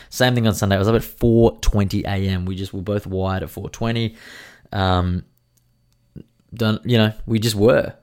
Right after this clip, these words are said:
That's the way it was. When you're not drinking, you, you're up wide at four twenty A M. You're not just going to bed at four twenty A M with a thousand schooners under your belt. It was a nice change, nice change of pace.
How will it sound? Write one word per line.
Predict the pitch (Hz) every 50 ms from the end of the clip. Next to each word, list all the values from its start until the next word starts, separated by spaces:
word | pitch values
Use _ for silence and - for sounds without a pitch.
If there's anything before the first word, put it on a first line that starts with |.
| _ -
That's | 110 107 - -
the | 107
way | 104 107
it | 107
was. | 113 123 107 92
When | 98 95
you're | 98
not | 107 131 135
drinking, | 104 110 131 139 131 107 101 95 95
you, | 101 107
you're | 107 101 95 107 113 107 101 - -
up | 110 113 - - - -
wide | 101 98 92 98 101 98 101 104 104
at | 107 -
four | - - 104 101 95
twenty | - - 101 98 95 95
A | 92
M. | 92 92 90 90 92
You're | 98 101
not | 98 92
just | 95 92 90
going | 101 98 98 98 95
to | 92
bed | 92 98 95
at | 90 -
four | - - 98 101
twenty | - - 98 95
A | 95 95
M | 95 92
with | 95 92
a | 92
thousand | - - 101 101 101 92 95
schooners | 92 - - 98 95 92 90 90
under | 92 92 92 92
your | 90
belt. | 85 - 95 98 - - _ -
It | - - - - - - - - -
was | - 202 156
a | 165
nice | 156 143 139 123 -
change, | - 120 110 110 113 110 110
nice | 117 113 107 -
change | - 110 104 98
of | 95
pace. | - - 104 104 101 - -